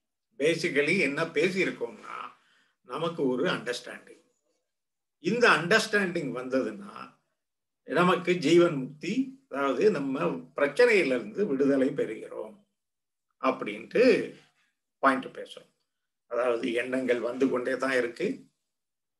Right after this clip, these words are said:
ஒரு நாளைக்கு ஏழு லட்சம் எண்ணங்கள் கூட சொல்லிக்கலாம். அப்படி சொல்லும்போது ஒவ்வொரு எண்ணத்துக்கும் பீஸுக்கும் ஒரு நான் வரான்.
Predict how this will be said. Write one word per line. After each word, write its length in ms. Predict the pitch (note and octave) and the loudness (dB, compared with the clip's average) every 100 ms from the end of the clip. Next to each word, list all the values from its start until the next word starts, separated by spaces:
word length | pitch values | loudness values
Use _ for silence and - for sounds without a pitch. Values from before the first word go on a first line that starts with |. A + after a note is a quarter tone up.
| _ _ _ _ | _ _ _ _
ஒரு 280 | C3 B2 B2 B2 | 2 4 4 2
நாளைக்கு 280 | B2+ B2 B2+ B2 | 2 0 2 4
ஏழு 120 | C3 B2 | 4 2
லட்சம் 260 | A#2+ B2 | 0 -4
எண்ணங்கள் 380 | A#2 B2+ A#2+ A2 | -2 -4 -4 -2
கூட 100 | A#2+ | 0
சொல்லிக்கலாம். 580 | A#2+ B2 A2+ G#2+ B2 G2+ - _ _ _ _ _ _ - - - - - _ _ _ _ | 0 -2 -4 -4 -4 -4 -8 _ _ _ _ _ _ -2 0 -2 -8 -20 _ _ _ _
அப்படி 160 | B2 A#2+ | -8 0
சொல்லும்போது 480 | D3+ D#3+ D#3 C3+ C3+ C3+ | 2 4 4 2 4 4
ஒவ்வொரு 320 | C#3 D3+ G#3+ A3 F#3 | 4 8 10 10 8
எண்ணத்துக்கும் 760 | F#3 F3 - D#3 C3 E3 D3 | 4 0 0 -4 -2 -4 -4
பீஸுக்கும் 640 | D#3 C#3+ D3 B2+ D3 C3 G#2+ - _ _ _ _ _ _ _ _ _ _ _ _ _ _ _ _ _ _ _ _ _ _ | -6 -6 -8 -10 -8 -8 -8 -16 _ _ _ _ _ _ _ _ _ _ _ _ _ _ _ _ _ _ _ _ _ _
ஒரு 200 | C#3 D3 C#3 | 4 6 4
நான் 260 | C3 C3 B2+ | 2 0 -2
வரான். 380 | A2 - C3 | -6 -8 -10